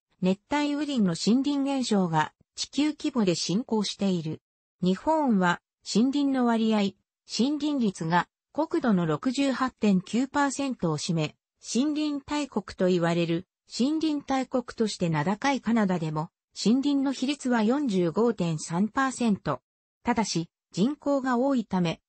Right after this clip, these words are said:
一人当たりの森林蓄積量は、世界平均の六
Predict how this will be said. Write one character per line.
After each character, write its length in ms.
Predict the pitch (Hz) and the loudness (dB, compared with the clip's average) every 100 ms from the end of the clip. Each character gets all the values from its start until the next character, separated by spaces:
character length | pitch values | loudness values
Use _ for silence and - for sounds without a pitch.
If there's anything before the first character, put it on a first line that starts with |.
| _ | _
一 260 | - - 302 | -14 -4 0
人 140 | 254 | 0
当 60 | 226 | 0
た 160 | 269 | 0
り 100 | 226 | 2
の 100 | 185 | 2
森 300 | 156 - 247 | 0 2 2
林 360 | 277 285 277 - | 2 -2 -2 -8
蓄 100 | - | -6
積 300 | - 262 226 | -6 -2 0
量 200 | 190 170 | 0 0
は、 220 | 156 156 _ _ | 0 -4 _ _
世 180 | - 185 | -4 -2
界 260 | - 269 294 | 0 -2 -2
平 240 | - 302 | -2 -4
均 260 | 285 240 196 | -2 0 2
の 120 | 160 | 2
六 180 | 175 | 0